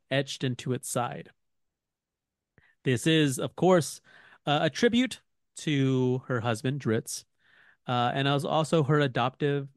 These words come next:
uh, dwarven father, Bruenor Battlehammer. So that's cool. Like, so it's, you know, that, that seems, that seems sweet.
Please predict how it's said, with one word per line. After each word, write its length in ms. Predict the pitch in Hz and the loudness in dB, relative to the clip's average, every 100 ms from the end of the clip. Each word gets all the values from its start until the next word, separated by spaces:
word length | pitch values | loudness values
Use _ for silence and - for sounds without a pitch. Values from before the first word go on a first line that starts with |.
| _ _ | _ _
uh, 180 | 156 127 | -2 -2
dwarven 460 | 123 131 127 147 139 | 0 2 2 0 -2
father, 480 | 120 110 120 135 156 156 | -2 0 -2 -4 -4 -4
Bruenor 500 | 123 117 120 127 139 _ 190 | -2 0 0 -2 -4 _ -4
Battlehammer. 500 | 214 127 120 - 156 _ _ _ _ _ _ - | -2 -2 -6 -10 -16 _ _ _ _ _ _ -4
So 140 | 247 | 0
that's 180 | 302 - | 0 -2
cool. 220 | 175 139 | -4 0
Like, 220 | 135 120 | 0 -2
so 180 | - 139 | -2 0
it's, 260 | 139 - - _ - _ _ - | 0 -4 -18 _ -20 _ _ -4
you 80 | 156 | -2
know, 80 | 151 | 2
that, 340 | 208 240 233 _ _ 165 | 2 2 0 _ _ 0
that 340 | 247 294 226 185 147 | 4 4 4 0 -12
seems, 840 | - - 180 160 151 143 131 - - _ _ - | -10 -2 2 4 2 0 -2 -10 -20 _ _ -2
that 220 | 165 180 | -2 -2
seems 340 | - 147 127 - | -4 -4 -4 -8
sweet. 480 | - 120 123 - | -10 -8 -10 -14